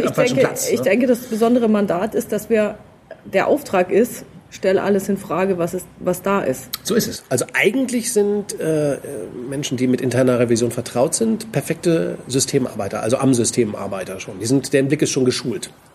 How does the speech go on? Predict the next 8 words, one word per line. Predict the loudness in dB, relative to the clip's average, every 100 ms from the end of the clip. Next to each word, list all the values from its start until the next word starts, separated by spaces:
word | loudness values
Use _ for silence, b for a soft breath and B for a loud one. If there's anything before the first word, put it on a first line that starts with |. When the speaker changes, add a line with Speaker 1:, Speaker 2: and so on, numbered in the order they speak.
| -8
Speaker 2:
Ja. | -4 -4 -8 -16 -12 -2
Speaker 1:
So | 0
meine | 2 4 4
Hoffnung. | 2 -2 -10 -10 -16 -20 _ -20 B B B
Es | -4
gibt | -4 -2
Speaker 2:
Genau, | 0
Speaker 1:
natürlich | 4 4 4